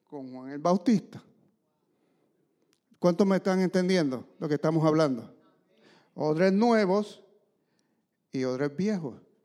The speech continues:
Usted se tiene que, ¡ay, santo! Los odres viejos están en rebeldía. Están en rebeldía los odres viejos. ¿Usted vio eso?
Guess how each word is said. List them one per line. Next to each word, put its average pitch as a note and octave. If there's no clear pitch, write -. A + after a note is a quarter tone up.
Usted D#3
se F#3
tiene G#3
que, A3
¡ay, D4
santo! F3
Los C3
odres F3+
viejos E3+
están E3
en D#3+
rebeldía. D3+
Están D#3+
en F#3
rebeldía F3
los E3
odres E3+
viejos. E3
¿Usted A3
vio G#3+
eso? C3+